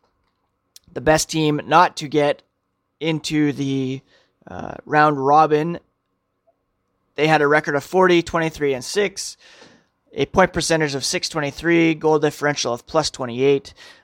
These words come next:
Uh, they had some very significant injuries throughout the season. They should be getting guys back like Jake Guentzel and, um, you know,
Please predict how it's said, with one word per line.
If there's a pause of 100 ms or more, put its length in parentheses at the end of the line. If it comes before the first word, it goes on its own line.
(160)
Uh, (120)
they
had
some
very
significant
injuries
throughout
the
season. (420)
They
should
be
getting
guys
back
like
Jake
Guentzel (400)
and, (240)
um, (420)
you
know,